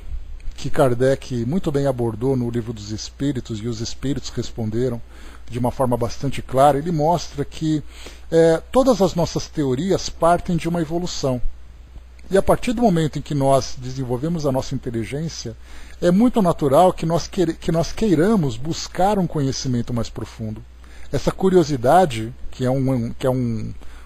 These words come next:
um, um, um dom divino que nós temos, sempre vai nos instigar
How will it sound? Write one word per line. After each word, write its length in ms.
um, 60
um, 760
um 160
dom 340
divino 500
que 120
nós 240
temos, 500
sempre 500
vai 180
nos 260
instigar 800